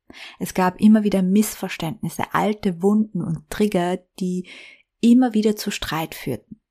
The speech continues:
Zwar liebte mich mein Partner über alles und ich liebte ihn natürlich auch und ich war ihm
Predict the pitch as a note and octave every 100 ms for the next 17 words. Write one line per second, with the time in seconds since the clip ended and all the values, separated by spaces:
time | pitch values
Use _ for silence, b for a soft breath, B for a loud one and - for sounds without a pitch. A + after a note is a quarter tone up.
0 | _ _ - F3+ G3 D4+ E4 - E3+ D#3
1 | D3+ - D#3 D#3 D#3 D3+ - - E3+ G#3
2 | G#3+ D#3+ D#3 F#3+ F3 - D3+ F3 E3 F3+
3 | E3+ - - _ - F#3+ - - B B
4 | F#3 - F3 E3 D#3 D#3 E3 - - D3
5 | A#3 E3 F3 - D#3 E3